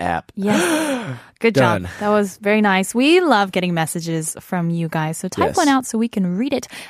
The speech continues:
Speaker 2: as you're listening to a word from our sponsor. So when I say train robbery,
Speaker 1: Yes.
Speaker 2: what comes to mind, Jay?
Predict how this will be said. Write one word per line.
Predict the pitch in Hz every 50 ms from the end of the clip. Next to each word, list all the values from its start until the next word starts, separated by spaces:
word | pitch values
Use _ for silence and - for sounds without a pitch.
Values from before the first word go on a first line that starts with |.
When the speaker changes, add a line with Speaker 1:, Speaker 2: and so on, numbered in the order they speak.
| -
Speaker 2:
as | - 202 190 208
you're | 214 220
listening | 233 233 - - 240 233 226
to | - 202
a |
word | 190 208 254 302 -
from | - 285
our | 285 311
sponsor. | - - - - 233 302 370 - - 165 151 156 - _ _ _ _ _ _ _ _ _ _ _ _ _ _ _ _ _ _ _ _ _ _ _ _ _ _ _ _ _
So | - 247 240
when | 254
I | 285 339
say | 359 - 311 285 269 233
train | 208 - - - - - 214 214 214 214 214 208 208 208 196 -
robbery, | 175 170 180 175 170 170 165 160 147 135 127 135 -
Speaker 1:
Yes. | 110 110 92 80 -
Speaker 2:
what | 190 220 -
comes | - 254 240 226 -
to | - 190
mind, | 170 160 151 147 147 147 151 151
Jay? | - - - - 202